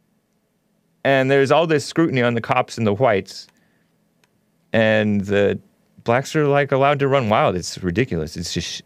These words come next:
it's really shameful. And we have no representation in America, you know? Skip,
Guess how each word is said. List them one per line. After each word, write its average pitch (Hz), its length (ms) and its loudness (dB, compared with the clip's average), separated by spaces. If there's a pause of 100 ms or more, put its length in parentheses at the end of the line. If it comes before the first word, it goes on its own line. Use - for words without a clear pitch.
(100)
it's - 180 -4
really 107 260 2
shameful. 95 500 -2 (1700)
And 101 180 2
we 107 80 2
have 131 180 2
no 120 140 2
representation 107 840 0
in 87 80 -2
America, 85 560 -2 (300)
you 98 100 -2
know? 107 240 0 (1080)
Skip, - 400 -2